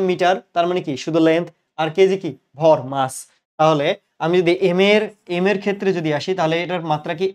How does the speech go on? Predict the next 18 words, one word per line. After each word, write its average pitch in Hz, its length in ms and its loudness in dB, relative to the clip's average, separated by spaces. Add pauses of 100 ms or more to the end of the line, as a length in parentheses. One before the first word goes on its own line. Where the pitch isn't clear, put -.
(160)
এল 165 120 -2 (440)
আর 147 120 2 (120)
কেজি 175 260 2
এর 196 140 2
মাত্রা 190 240 -2
কি? 202 140 -6 (120)
কেজি 160 160 -2
এর 170 140 -2
মাত্রা 170 180 -6
কি? 185 180 -12
ক্যাপিটাল 151 320 -6 (160)
এম। 147 180 -6 (420)
আমি 151 120 -4
দুইটা 139 200 -4
পাইছি। 127 280 -10 (340)
But 143 180 -4
প্রবলেম 156 340 0
কোথায়? 175 220 -2